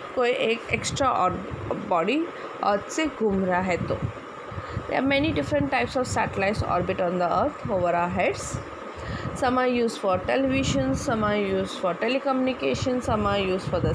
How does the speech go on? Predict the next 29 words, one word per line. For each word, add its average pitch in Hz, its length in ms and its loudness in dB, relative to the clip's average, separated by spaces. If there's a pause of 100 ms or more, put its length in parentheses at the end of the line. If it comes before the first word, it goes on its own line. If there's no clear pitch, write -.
(120)
secret 285 380 -2
purpose। 254 420 0 (360)
हर - 80 4
एक 427 140 2
चीज़ 277 300 0
के 220 60 0
लिए 208 100 2
सैटेलाइट 175 500 0
यूज़ 175 200 -2
करते 180 280 -2
हैं, 349 160 2 (340)
but 302 120 0 (300)
ये 277 220 2
जो 381 160 0 (160)
ऑब्जेक्ट 190 440 0
है, 185 360 0 (540)
वो 214 60 -2
जो 233 140 2
घूमता 185 500 0
है 247 300 0 (100)
अर्थ 180 340 -2
के 196 80 0
आगे, 160 480 -2 (680)
that 302 140 0
will 285 280 0
be 269 300 0
an 320 200 0 (300)
artificial 392 880 0
object। - 680 -4